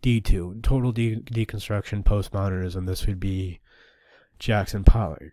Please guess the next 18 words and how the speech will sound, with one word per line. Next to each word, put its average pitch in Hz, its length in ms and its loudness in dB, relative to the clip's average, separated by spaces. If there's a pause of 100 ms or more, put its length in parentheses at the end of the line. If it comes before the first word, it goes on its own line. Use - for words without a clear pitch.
uh, - 300 -18
famously. 107 580 -2
You 104 120 -12
can't 120 220 -2
distinguish 107 480 -4 (100)
between 95 540 4 (360)
his - 160 -8
paintings 101 720 4 (120)
and, 92 400 -6 (1800)
uh, 87 320 -6 (240)
the 113 100 -4
mess 120 240 2
that 104 140 2
he 107 120 -2
makes 135 300 4
with - 160 -2
his 98 120 -8
paintings. - 480 2